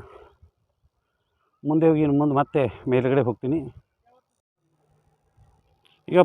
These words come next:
ಪೂರ್ತಿ ಬೆಟ್ಟದ ಮೇಲೆ ಬಂದಿದ್ದೇನೆ. ಇದು ಗೋಕಾಕ್ ಜಲಪಾತದ ಹತ್ರ ಬರುವಂಥ ಘಟಪ್ರಭಾ ನದಿ. ಇದು ಹಿರಣ್ಯಕೇಶಿ ಮಾರ್ಕಂಡೇಯ ನದಿ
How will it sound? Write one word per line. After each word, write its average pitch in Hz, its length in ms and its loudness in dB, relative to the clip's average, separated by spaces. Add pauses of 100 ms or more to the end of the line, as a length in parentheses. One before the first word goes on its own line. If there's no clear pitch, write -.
ಪೂರ್ತಿ 196 280 0
ಬೆಟ್ಟದ 185 260 2
ಮೇಲೆ 190 200 6
ಬಂದಿದ್ದೇನೆ. 143 420 2 (920)
ಇದು 185 140 4 (440)
ಗೋಕಾಕ್ 151 340 4
ಜಲಪಾತದ 160 380 4
ಹತ್ರ 156 200 2
ಬರುವಂಥ 151 280 2 (160)
ಘಟಪ್ರಭಾ 143 380 0
ನದಿ. 160 140 2 (120)
ಇದು 180 120 4 (320)
ಹಿರಣ್ಯಕೇಶಿ 165 580 0 (680)
ಮಾರ್ಕಂಡೇಯ 170 460 2
ನದಿ 160 180 2